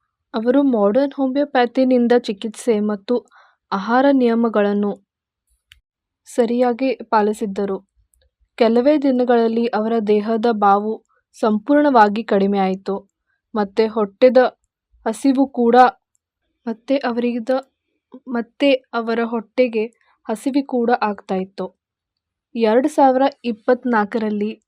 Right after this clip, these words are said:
ಮಾಡಿದ ವರದಿ ಪ್ರಕಾರ ಅವರ ಕ್ರಿಯಾಟಿನಿನ್ ಮಟ್ಟ, ರಕ್ತ ಯೂರಿಯಾ ಎಲ್ಲ ಸಂಪೂರ್ಣವಾಗಿ ನಾರ್ಮಲ್ ಆಗಿದೆ. ಮತ್ತೆ ಅವರಿಗೆ ಡಯಾಲಿಸಿಸ್ ಮಾಡಬೇಕು ಅಂತ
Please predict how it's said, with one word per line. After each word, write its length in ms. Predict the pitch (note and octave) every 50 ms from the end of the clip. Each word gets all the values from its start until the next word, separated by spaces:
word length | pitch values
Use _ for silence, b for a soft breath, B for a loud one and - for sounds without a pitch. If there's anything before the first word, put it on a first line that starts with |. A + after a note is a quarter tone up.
| _ _ _ _ _ _ _ _ _ _ _ _ -
ಮಾಡಿದ 380 | B3 A#3 A3 A3 A3 A#3+ B3 B3 C4
ವರದಿ 340 | B3 A#3 A3 G#3+ G#3 B3
ಪ್ರಕಾರ 440 | B3 - A#3+ A3 A3 - G#3+ G#3 G#3+ G#3+ A3+ -
ಅವರ 220 | G#3+ A3 G#3+ A3 A3 A3
ಕ್ರಿಯಾಟಿನಿನ್ 760 | A3 - A#3 A3+ A3+ A3 A#3 B3+ - C#4+ C4 C#4 C#4 C4 B3+
ಮಟ್ಟ, 280 | A3 G#3 F#3+ - - - G#3 F#3+ - _ _ _ _ _ _ - -
ರಕ್ತ 380 | B3+ A3 A#3+ A#3+ A#3+ - - D4
ಯೂರಿಯಾ 460 | C4+ B3+ A#3 A3+ A3 A3 G#3+ G3+ F#3 - _ _ _ _ _ _ _ _ _ _ _ _ _ -
ಎಲ್ಲ 280 | A#3 A3 A3 A3+ A#3 B3+
ಸಂಪೂರ್ಣವಾಗಿ 920 | C4+ C4+ C#4+ A#3+ A3+ G#3+ A3 C4 C4+ C4+ C4+ C4 A#3+ A3 G#3 G#3 G#3 B3 B3+
ನಾರ್ಮಲ್ 440 | A#3+ A#3 G#3+ G3+ G3 G#3 G#3+ A3+ -
ಆಗಿದೆ. 600 | - G#3 G3+ G3 G3+ G3+ G3 G3 G3 G3 _ _ _ _ _ _ _ _ _ -
ಮತ್ತೆ 300 | A#3 A3 A3 - - C4
ಅವರಿಗೆ 460 | B3+ A#3+ A#3 A#3 A#3 B3 A#3 C4 C4+
ಡಯಾಲಿಸಿಸ್ 840 | B3+ A3+ A3+ G#3+ G#3+ A3+ A#3+ B3+ C4 C4+ D4+ D#4 D#4 - - - _ _ _ _ _ _ _ _ _ _ _ _ -
ಮಾಡಬೇಕು 680 | C4 A#3 A3+ A3 A3+ A3+ A3+ A3+ A#3+ A#3+ A#3 - C4 B3
ಅಂತ 280 | A#3 A3 G#3+ G#3+ -